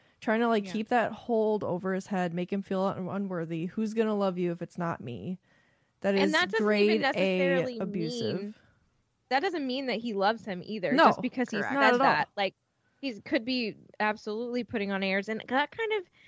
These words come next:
Speaker 2: actually, that kind of makes me, now that you bring that up, uh, I'd forgotten about that. Um, that makes me think that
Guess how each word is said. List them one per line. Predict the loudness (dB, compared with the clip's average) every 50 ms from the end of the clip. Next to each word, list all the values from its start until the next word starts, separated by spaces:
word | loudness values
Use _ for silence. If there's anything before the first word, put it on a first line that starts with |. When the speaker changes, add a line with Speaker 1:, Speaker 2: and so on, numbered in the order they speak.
| -20 -20 _ -6
Speaker 2:
actually, | -4 -2 -4 -2 -2 -2 0 0 2 2
that | 0 0 0
kind | -2 -4 -4 -4
of | -4 -4
makes | -2 -2 -2 -2 -4 -6 -10
me, | -8 -6 -4 -4 -2
now | -2 -2 -2
that | -2 -4
you | -4 -4
bring | -2 -2 -2 0
that | 0 2 2
up, | 4 2 2 0 -2 -6 -8
uh, | -8 -8 -10 -14 -14 -12
I'd | -10 -10 -10 -10 -14 -20 _ -20 -20 _ _ _
forgotten | -8 -6 -6 -2 0 0 0 0 -2 -4
about | -4 -4 -4 -4 -4 -6
that. | -6 -6 -4 -4 -6 -8 _ -18 -20 -20 -20 -20 _ _ -4 -2
Um, | 0 2 2 0 -2 -2 -2
that | 0 0 0 0 -2
makes | -4 -6 -6 -8 _ -10
me | -8 -6 -6 -8 -8 _
think | -6 -6 -6 -6 -8 -6 -4
that | -2 0 2 2 0 0 -2 -4